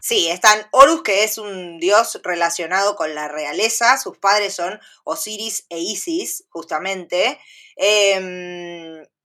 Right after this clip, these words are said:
Osiris es básicamente eso, ¿no? Es como el que representaba y tutelaba a los faraones, etcétera. Después, bueno, Isis y Osiris estaban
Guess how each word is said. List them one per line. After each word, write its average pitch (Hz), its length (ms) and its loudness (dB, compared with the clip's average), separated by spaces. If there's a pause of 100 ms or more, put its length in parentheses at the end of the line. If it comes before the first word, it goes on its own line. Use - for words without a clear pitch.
(160)
Osiris 226 460 0
es 214 100 2
básicamente 208 640 2
eso, 160 260 -6
¿no? 214 220 0
Es 208 220 -2
como 160 760 -2
el 180 220 -4
que 160 760 0 (340)
representaba 214 1080 8
y 180 200 -4
tutelaba 214 960 8
a 147 420 0
los 151 160 -6
faraones, 170 1040 4
etcétera. 139 640 -8 (440)
Después, 226 340 2
bueno, 185 220 0 (160)
Isis 240 420 -6
y 196 60 4
Osiris 233 560 -4
estaban 170 640 2